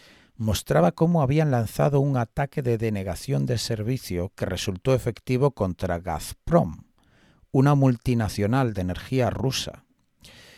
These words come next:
Días más tarde, el cuatro, el veinticuatro de febrero,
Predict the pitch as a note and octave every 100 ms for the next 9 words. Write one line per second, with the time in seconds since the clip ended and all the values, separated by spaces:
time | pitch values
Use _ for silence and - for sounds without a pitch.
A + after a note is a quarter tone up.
0 | - _ _ - A2 D3+ E3+ D3 D3+ -
1 | E3 D3 A#2+ B2+ - G#2 F#2+ - - C3+
2 | C#3 B2+ B2 - _ - G2 F#2 F2 E2+
3 | - C3+ C3 C#3+ B2+ C3+ C#3 B2+